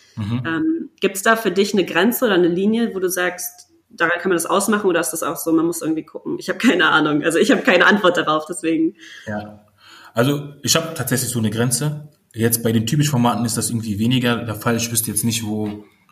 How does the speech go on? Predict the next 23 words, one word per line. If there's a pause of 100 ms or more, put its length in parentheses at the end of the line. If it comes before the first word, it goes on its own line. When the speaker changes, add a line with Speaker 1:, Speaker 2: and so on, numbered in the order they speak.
(120)
Speaker 1:
ich
jetzt, (360)
also
ich
pass
auf
bei
meinen
Aussagen
natürlich, (200)
ne? (540)
Aber (180)
ich
hab
ja
zum
Beispiel
auch
in
Videos
mitgespielt
bei
Freunden.